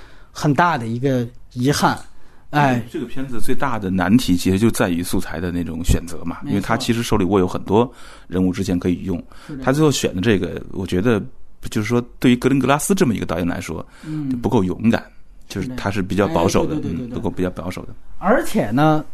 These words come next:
Speaker 1: 还有另外一个角度，就是说，呃，首相之前他说了一句话，他就说啊，出了这种事情，证明我们这个社会一定出了巨大的错误，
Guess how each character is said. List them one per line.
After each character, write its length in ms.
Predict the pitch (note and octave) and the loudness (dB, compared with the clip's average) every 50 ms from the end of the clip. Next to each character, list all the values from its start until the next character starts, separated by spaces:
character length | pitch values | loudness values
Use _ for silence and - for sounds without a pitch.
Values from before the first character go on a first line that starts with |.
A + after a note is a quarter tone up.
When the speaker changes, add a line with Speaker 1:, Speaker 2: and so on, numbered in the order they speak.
| - - - | -12 -12 -14
Speaker 1:
还 300 | - - - - F#3+ B3+ | -14 -6 0 4 6 6
有 100 | A3+ E3+ | 8 8
另 160 | E3+ A#3 D4+ | 8 8 8
外 180 | F4+ D#4 G#3 | 8 6 4
一 20 | C3+ | 2
个 80 | A#2+ | 0
角 220 | B2+ - A2+ - - - | -4 -4 -6 -8 -10 -10
度， 180 | - B2+ B2 B2+ - - - - - - - - | -12 -12 -10 -10 -12 -14 -16 -14 -12 -10 -2 4
就 140 | - G#3+ | 8 8
是 40 | G3+ | 8
说， 260 | F#3 A3+ B3 C4 C4 C4 - - - - - - - - - | 10 8 8 6 4 2 -6 -18 -20 -18 -18 -16 -14 -14 -6
呃， 360 | - E3 D#3+ D#3 D3 C#3 C3+ C3 - - - | 0 4 6 6 6 6 4 2 -2 -4 -4
首 240 | - - - D3+ C#3+ | 0 2 2 2 4
相 240 | - F#3 F#3+ G#3 | 4 6 6 6
之 160 | E3 - A#3 B3 | 6 6 6 6
前 220 | - F#3+ E3 F3 | 6 6 4 4
他 100 | F#3+ G3 | 4 4
说 220 | F3+ - - A#3+ | 4 6 6 6
了 80 | G#3+ E3 | 6 6
一 140 | B2 A#2 B2+ | 4 2 0
句 100 | D#3 F3 | 0 0
话， 300 | F3 - D#3+ - - - - | 0 -2 -4 -4 -6 -8 -6
他 120 | - F3 | -2 2
就 100 | G3 F#3 | 4 6
说 140 | - G3 G3 | 6 6 6
啊， 100 | E3+ C3 | 4 2
出 220 | - - - - D#4+ | -2 0 6 8 8
了 100 | D#4 C4+ | 8 8
这 120 | B3 A#3 | 8 6
种 160 | D#3+ C3+ A2 | 4 2 -4
事 180 | - - A#3+ F#3 | -2 2 2 2
情， 120 | - - - A2 - - - - - - - - - - - - - - - | 2 0 -8 -12 -12 -14 -18 -18 -18 -18 -16 -16 -16 -16 -14 -14 -14 -6 2
证 140 | - D4 A3 | 4 6 6
明 140 | G3+ A3 B3 | 8 6 6
我 140 | G#3 C#3+ | 4 2
们 80 | A2+ B2+ | 2 2
这 80 | C3+ F3+ | 2 2
个 60 | F#3+ | 2
社 180 | - - G3 | 4 4 4
会 160 | F3 - F3+ C3+ | 4 4 4 2
一 140 | A#2+ C3+ | 2 4
定 160 | F3 B3+ B3 - | 6 6 6 4
出 160 | - - A#3 | 4 4 4
了 140 | G#3+ E3+ C3+ - - | 4 4 2 -2 -6
巨 140 | - - G#3+ D3 | -2 0 0 0
大 180 | - F3+ D3+ | 0 0 -2
的 100 | B2 B2+ | -2 -6
错 240 | - - - - A3+ | -8 -6 0 0 0
误， 140 | F#2+ - - | 0 -2 -8